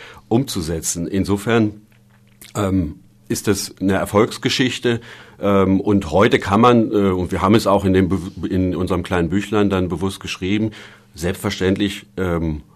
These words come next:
ohne Übertreibung davon ausgehen, dass Freiburg auch eine Literaturstadt ist. Wir haben eine florierende Übersetzerszene, wir haben eben eine große Autorin-Autorenszene. Wir haben jetzt vor, ähm,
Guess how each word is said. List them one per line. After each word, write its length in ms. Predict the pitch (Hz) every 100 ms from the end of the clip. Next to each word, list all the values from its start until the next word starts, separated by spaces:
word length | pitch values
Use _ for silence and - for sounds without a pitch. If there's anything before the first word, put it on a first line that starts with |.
| _
ohne 240 | - 95 107
Übertreibung 640 | 95 87 - 87 95 95
davon 300 | 95 87 78
ausgehen, 460 | - 87 92 101 90
dass 180 | 90
Freiburg 540 | - - - 82 87 -
auch 140 | 87
eine 160 | 90 85
Literaturstadt 800 | 85 87 95 98 139 139 82 -
ist. 160 | 71 -
Wir 100 | 80
haben 180 | 95
eine 280 | 80 92 90 - - -
florierende 640 | - 92 85 107 110 104 98
Übersetzerszene, 1000 | 95 90 80 101 - 110 - 113 113
wir 160 | 98 90
haben 180 | 95 95
eben 140 | 90
eine 180 | 67 87
große 380 | 80 87 101 90
Autorin-Autorenszene. 1300 | 78 - 101 101 87 80 - 110 120 98 107 107 107 - - -
Wir 180 | 95 95
haben 240 | 98 95
jetzt 300 | 98 - -
vor, 460 | - 95 95 85 - - - _ _ _ -
ähm, 460 | 92 85 80 80